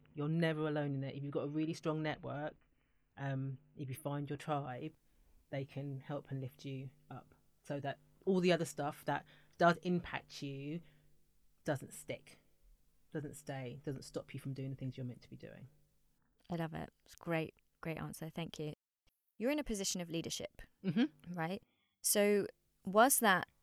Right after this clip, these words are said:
Speaker 2: a, you know, when you were talking about coming back into the music industry,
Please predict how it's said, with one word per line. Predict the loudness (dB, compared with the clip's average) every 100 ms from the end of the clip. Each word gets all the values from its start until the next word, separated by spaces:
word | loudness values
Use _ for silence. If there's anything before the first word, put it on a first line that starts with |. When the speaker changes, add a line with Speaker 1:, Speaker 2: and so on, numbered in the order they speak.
| _ -4
Speaker 2:
a, | -4 _ 0
you | 4
know, | 4
when | 4
you | 2
were |
talking | 0 -2
about | -2
coming | 0 2
back | 2 2
into | 0
the | 0
music | -2 -2 -4
industry, | -6 -4 -4 -2 -2 -4